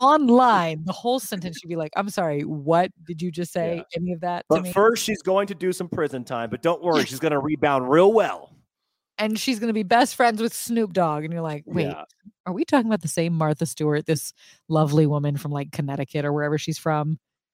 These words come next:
Speaker 1: that
Speaker 2: Yeah.
Speaker 1: teaches you wonderful things and says it in a very calm way? And that is a good thing." Like, that is the Martha that I remember. And then she started selling, like, hand towels branded for her in stores, you know?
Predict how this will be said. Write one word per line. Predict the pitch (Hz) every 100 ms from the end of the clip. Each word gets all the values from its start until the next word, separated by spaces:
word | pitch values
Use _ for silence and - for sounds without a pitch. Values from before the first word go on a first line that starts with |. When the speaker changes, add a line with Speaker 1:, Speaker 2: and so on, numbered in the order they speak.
| _ _
Speaker 1:
that | 147 117
Speaker 2:
Yeah. | 101
Speaker 1:
teaches | 90 - 123 127
you | 123
wonderful | 123 156 196 196 175
things | - 139 135 135 -
and | 165 151
says | - 196 185
it |
in | - 139
a |
very | 127 165 147 135
calm | - 127 123
way? | 127 123 120 - - _
And | 175 165
that | - - - - -
is | 185
a | 208
good | - 135 131
thing." | - 127 117 127 - _ _ _
Like, | 190 -
that | 247 269 330
is | 254 226
the | 240
Martha | 247 254 240
that | 208 208
I | 220
remember. | 254 214 185 170 165
And | - 202
then | 233
she | 240
started | 233 247 214
selling, | - 240 220
like, | 214 175
hand | 156 214 247 233
towels | 196 175 170 175 170 - - _
branded | 190 196 190 185
for | 165 185
her | 185 175 170
in | 170 180 175 170 170
stores, | 156 202 160 147 151
you | 208
know? | 247 269